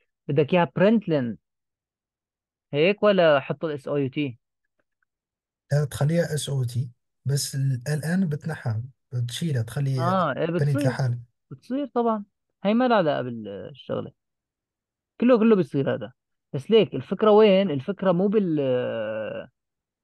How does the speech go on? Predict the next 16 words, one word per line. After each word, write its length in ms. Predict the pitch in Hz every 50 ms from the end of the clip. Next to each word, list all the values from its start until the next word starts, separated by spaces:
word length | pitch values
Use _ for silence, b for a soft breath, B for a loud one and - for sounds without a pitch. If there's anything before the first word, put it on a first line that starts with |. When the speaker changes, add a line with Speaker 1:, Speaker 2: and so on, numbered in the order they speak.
| _ _ -
Speaker 1:
شغلة 400 | 143 - - 151 151 151 151 139 143
اس 220 | 143 139 - _ -
او 60 | 165
يو 180 | 165 151 147 143
تي 260 | 135 - - 147 147
وهيك. 360 | 139 123 120 123 123 113 - _ _ _ _ _ _ _ _ _ _ _ _ _ _ _ _ _ -
هلا 360 | 139 143 139 117 - 76 107
اللي 160 | 127 123 110
عنا 280 | 110 156 196 226 254 247
نحن 240 | 226 208 - 240
هون 500 | 240 214 220 247 233 226 233 247 240 220 - _ _ -
أي 200 | 233 269 294 247
شي 140 | - - 285
بنكتبه 420 | 254 233 220 - - 254 262 233
بيشتغل. 560 | 175 156 - - - 185 175 180 165 117 101 - _ _ _ _ _ _ _ _ _ _ _ _
تمام؟ 340 | - 127 156 190 240 262 254